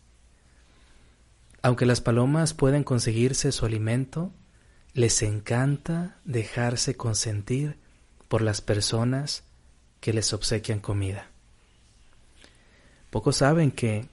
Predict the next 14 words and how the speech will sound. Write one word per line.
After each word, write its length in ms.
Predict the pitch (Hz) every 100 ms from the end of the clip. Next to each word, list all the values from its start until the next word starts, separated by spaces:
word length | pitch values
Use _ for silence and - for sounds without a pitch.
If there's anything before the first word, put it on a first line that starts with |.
| - -
el 160 | 120 107
Jardín 420 | - 104 107 123
Constitución 960 | 135 156 151 143 - 120 - 127 151 - - _ _ _ _ _
es 280 | 131 123 123
más 400 | 117 120 123 -
que 160 | -
un 120 | 120 120
pedazo 540 | 123 107 107 113 123
de 100 | 110
tierra 460 | 101 113 113 113 110
con 220 | 107 101
plantas, 800 | - 107 120 120 131 131 - - - _ _ - _ -
un 160 | 113
kiosco, 680 | 104 113 117 - - - 131